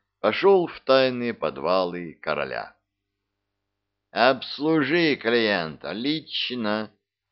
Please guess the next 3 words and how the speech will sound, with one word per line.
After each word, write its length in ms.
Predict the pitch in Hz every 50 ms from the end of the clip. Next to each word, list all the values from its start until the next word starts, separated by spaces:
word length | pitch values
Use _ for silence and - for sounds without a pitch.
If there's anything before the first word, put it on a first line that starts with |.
| _ _ _ _ _ _ _
крикнул 560 | - 82 85 104 127 131 127 - 143 147 143 120
вслед 420 | - - - 80 87 101 104 104
управляющий. 1000 | 110 98 - 110 113 107 90 85 76 71 67 64 - - 64 64 58 58 -